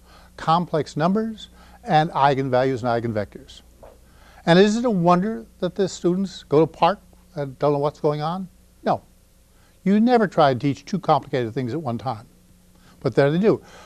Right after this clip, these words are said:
because they did not stop and think. Yes, we must deliberately give the reinforcement steadily on complex numbers, so when we come to this point,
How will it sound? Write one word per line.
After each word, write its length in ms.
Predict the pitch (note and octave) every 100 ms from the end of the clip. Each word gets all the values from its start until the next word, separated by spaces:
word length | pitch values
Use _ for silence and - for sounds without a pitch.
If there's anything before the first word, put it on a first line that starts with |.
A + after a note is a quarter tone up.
| -
because 400 | A3 A3 A#3+ G#3
they 160 | A#3
did 160 | F#3 A#3
not 320 | G#3+ A3+ G#3+
stop 320 | - G#3 G3
and 120 | A3 F3
think. 300 | B3+ E3+ - - _ - - - - -
Yes, 440 | G3 G3 - -
we 140 | E3 F3+
must 420 | F#3+ B3 F#3 -
deliberately 500 | F3+ F3+ A3+ C4 A3
give 280 | F#3+ G#3+ F#3+
the 80 |
reinforcement 760 | F#3 G#3 G#3+ - G3+ F#3+ - E3
steadily 580 | - - A3+ E3 B2 C#3+
on 300 | - E3+ F#3
complex 500 | F3+ F3+ F3 F3 E3+
numbers, 280 | F3 D#3 E3+
so 100 | -
when 60 | D#3
we 80 | D3
come 200 | G3+ A3
to 40 |
this 120 | G#3 -
point, 320 | - F#3+